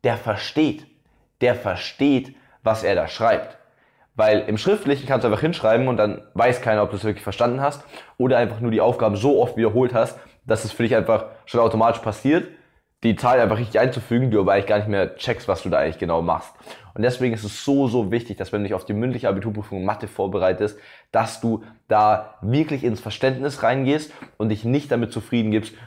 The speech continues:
nur die Verfahren runterrattern zu können. Und da ist dann eben auch einfach extrem wichtig, dass du dich umgewöhnst auf das ganze mündliche Formulieren. Das bedeutet, natürlich ist es wichtig, dass du im ersten Moment mal den Stoff verstehst und da sollst du auch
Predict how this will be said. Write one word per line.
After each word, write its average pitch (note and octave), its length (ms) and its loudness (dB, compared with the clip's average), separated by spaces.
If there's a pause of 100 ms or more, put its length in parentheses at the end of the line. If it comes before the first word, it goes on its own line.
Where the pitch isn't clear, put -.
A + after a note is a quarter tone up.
nur A2+ 600 2
die G2+ 60 -2
Verfahren F#2 420 -2
runterrattern E2+ 580 -4
zu - 100 -20
können. - 220 -10
Und B2 160 2
da D#3+ 160 4
ist E3 100 -6
dann D#3 100 -4
eben B2+ 180 -2
auch B2 100 0
einfach A#2+ 220 -4
extrem B2 340 -2
wichtig, B2 220 -4
dass A#2 160 -8
du A2 80 -4
dich - 200 -10
umgewöhnst A#2+ 640 0 (320)
auf B2 360 2 (300)
das G2+ 120 -8
ganze G2+ 440 0 (200)
mündliche A2+ 500 -2
Formulieren. G2 560 0 (340)
Das A2+ 220 -2
bedeutet, G2+ 420 2 (300)
natürlich E3+ 320 0
ist D#3+ 100 -2
es A#2 200 -10
wichtig, C#3 480 0 (140)
dass A2+ 180 0
du B2 80 0
im G#2+ 60 0
ersten B2 320 2
Moment B2 380 0 (220)
mal G#2+ 420 4
den G#2+ 220 -4
Stoff G#2+ 240 -2
verstehst F#2+ 440 -4
und E2+ 100 -6
da G2+ 60 2
sollst G#2+ 260 2
du G#2 60 2
auch - 200 -6